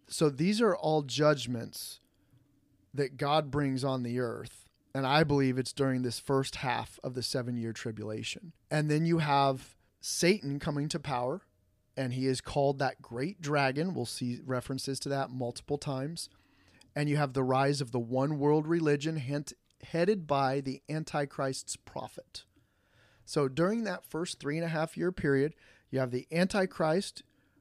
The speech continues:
who receives his power from Satan, who has a second in command who is his prophet, that heads up the one world religion. So you have a trinity,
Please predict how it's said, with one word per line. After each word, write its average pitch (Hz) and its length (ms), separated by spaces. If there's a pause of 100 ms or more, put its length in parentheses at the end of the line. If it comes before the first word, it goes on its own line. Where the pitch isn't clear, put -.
(100)
who 151 260
receives 165 540
his 208 140
power 160 320
from 175 240
Satan, 139 480 (840)
who 143 140
has 151 240
a 143 100
second - 460
in 190 140
command 147 540
who 131 120
is 131 140
his 127 180
prophet, - 800 (1000)
that 160 180
heads 175 400
up 143 160
the 139 60
one 127 280
world 117 280
religion. 135 600
So - 180
you 147 160
have 147 260
a 131 60
trinity, 147 1120